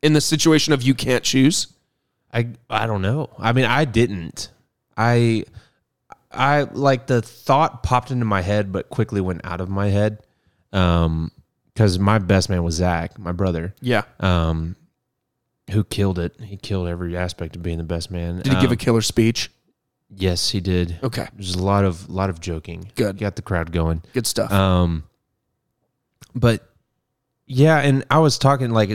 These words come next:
Speaker 2: Zach had mentioned it to me too, um, because he was, and his feeling was, you know, it almost waters it, and I agree with him. It almost waters it down for both.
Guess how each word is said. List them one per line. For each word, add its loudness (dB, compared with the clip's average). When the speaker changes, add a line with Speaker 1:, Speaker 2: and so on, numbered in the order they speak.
Speaker 2:
Zach 0
had 0
mentioned 0
it -6
to 0
me 0
too, 0
um, 0
because 0
he -6
was, -2
and 0
his 4
feeling 0
was, -2
you -2
know, -4
it -4
almost 0
waters -2
it, -10
and -4
I 0
agree 0
with 2
him. -8
It -2
almost 4
waters 2
it -4
down -2
for -12
both. -8